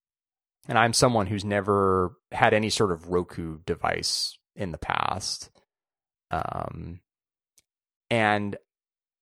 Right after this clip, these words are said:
it's like, it's kind of incredible. Like, you, so you turn the T V on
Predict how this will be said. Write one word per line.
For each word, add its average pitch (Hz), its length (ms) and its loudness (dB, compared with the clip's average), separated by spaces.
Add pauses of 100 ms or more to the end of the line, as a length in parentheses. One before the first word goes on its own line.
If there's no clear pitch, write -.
(520)
it's - 320 -2
like, 269 420 0 (120)
it's - 240 -2
kind - 480 -2
of 311 160 0
incredible. - 1300 -4 (1080)
Like, 151 200 0
you, 131 220 0
so - 140 2
you 127 140 2
turn 180 260 0
the 185 80 2
T 160 240 -4
V 147 200 0
on 92 500 -2